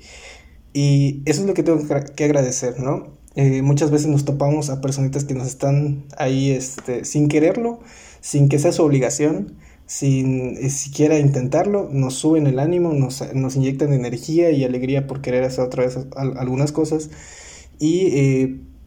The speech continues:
de eso quería que se trate este episodio, más que nada. De todo el, de todas estas personitas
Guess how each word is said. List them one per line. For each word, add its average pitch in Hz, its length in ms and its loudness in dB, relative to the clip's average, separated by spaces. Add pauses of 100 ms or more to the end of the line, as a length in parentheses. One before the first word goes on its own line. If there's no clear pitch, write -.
(580)
de 160 160 4
eso 180 200 0
quería 175 200 2
que 156 80 0
se 143 80 2
trate 135 240 0
este 135 140 -4
episodio, 117 420 -8 (160)
más 139 160 -4
que - 80 -4
nada. 127 340 -8 (280)
De 143 140 2
todo 151 520 4
el, 127 480 -4
de 143 140 2
todas 180 220 2
estas 208 200 -4
personitas 151 800 -2